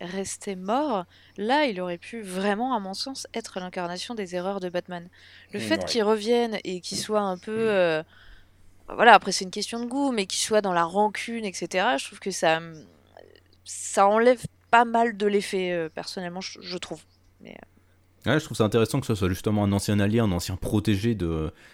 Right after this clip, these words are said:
Speaker 3: de Jason. Si on, on enlève tout le fait que, enfin, comment est-ce que Jason s'est retrouvé être un,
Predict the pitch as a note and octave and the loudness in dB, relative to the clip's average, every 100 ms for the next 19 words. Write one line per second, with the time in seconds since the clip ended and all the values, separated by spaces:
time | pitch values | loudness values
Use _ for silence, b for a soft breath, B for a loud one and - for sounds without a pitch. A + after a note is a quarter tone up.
0 | B G2 G2+ A#2+ - F#2 F#2+ G2 E2 - | B -2 4 4 4 0 0 0 -4 -6
1 | D#2+ F#2+ G2+ A2 - F#2+ A2+ - F2+ E2+ | 0 2 6 4 2 -2 -2 0 0 0
2 | - F2 F2+ G2 - F2+ F#2 G2 G2 - | 0 -2 0 -2 -2 -2 0 0 -2 -6
3 | - F#2 G2 - E2 E2 E2 E2 | -2 2 2 0 -2 -2 -4 -6